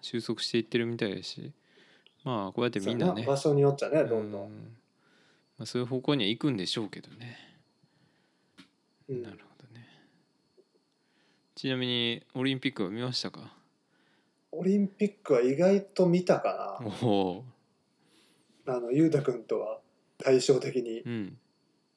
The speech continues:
Speaker 2: なんやろね、やっぱ、なんやろ、見ちゃうというか。
Speaker 1: うん。
Speaker 2: うん。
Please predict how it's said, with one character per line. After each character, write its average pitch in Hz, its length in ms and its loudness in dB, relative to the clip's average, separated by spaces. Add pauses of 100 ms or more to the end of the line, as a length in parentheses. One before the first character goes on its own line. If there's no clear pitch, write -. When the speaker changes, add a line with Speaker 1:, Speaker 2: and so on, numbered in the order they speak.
(1160)
Speaker 2:
な 156 120 0
ん - 20 4
や 190 80 4
ろ 113 100 -2
ね、 123 140 -2
や 123 120 0
っ 135 120 -4
ぱ、 165 240 6 (600)
な 156 140 -2
ん 190 40 2
や 175 140 6
ろ、 110 260 -2
見 147 120 0
ち 170 140 2
ゃ 170 60 8
う 170 120 6
と - 80 0
い 98 120 -4
う - 40 -10
か。 - 160 -16 (240)
Speaker 1:
う 117 40 -8
ん。 107 260 -6 (1080)
Speaker 2:
う 131 40 -14
ん。 120 60 -12